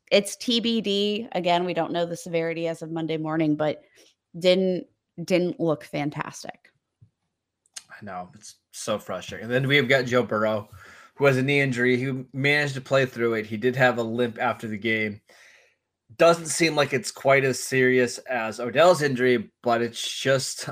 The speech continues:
Speaker 2: another knee injury that Burrow has, uh, behind this bad offensive line. And you've gotta figure, Kate, the Bengals this offseason are gonna throw a bunch of resources at upgrading that offensive line, whether it's in the draft or free agency or trade.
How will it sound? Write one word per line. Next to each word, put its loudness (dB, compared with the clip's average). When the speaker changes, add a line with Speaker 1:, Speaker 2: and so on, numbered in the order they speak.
Speaker 2:
another 2
knee -4
injury -2
that -6
Burrow -2
has, 0
uh, -4
behind -2
this -8
bad 4
offensive -2
line. 0
And -10
you've -8
gotta 6
figure, 0
Kate, -6
the -10
Bengals -2
this -12
offseason -4
are -2
gonna 2
throw 0
a 2
bunch 0
of -6
resources -6
at -2
upgrading -4
that -2
offensive -8
line, 0
whether -16
it's -18
in -20
the -20
draft 2
or -16
free -4
agency 0
or 0
trade. 0